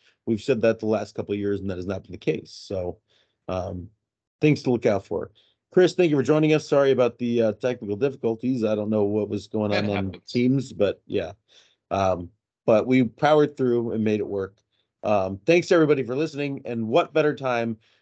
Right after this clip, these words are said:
Speaker 1: than the start of free agency to sign up for Chris's Subtext? Three ninety-nine a month,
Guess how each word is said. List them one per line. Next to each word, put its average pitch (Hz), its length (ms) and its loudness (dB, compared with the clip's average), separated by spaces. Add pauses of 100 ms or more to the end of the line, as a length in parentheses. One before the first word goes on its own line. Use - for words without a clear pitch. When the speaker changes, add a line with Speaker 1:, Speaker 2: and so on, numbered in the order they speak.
(160)
Speaker 1:
than 104 460 -4
the 107 100 -8
start 123 480 -2
of 110 140 -6
free 120 280 -2
agency 98 640 -8
to - 240 -12
sign 131 300 0
up 117 120 0
for 113 100 -6
Chris's 107 420 -8
Subtext? 92 600 -8
Three 131 180 -2
ninety-nine 147 440 2
a 120 40 0
month, 107 280 -4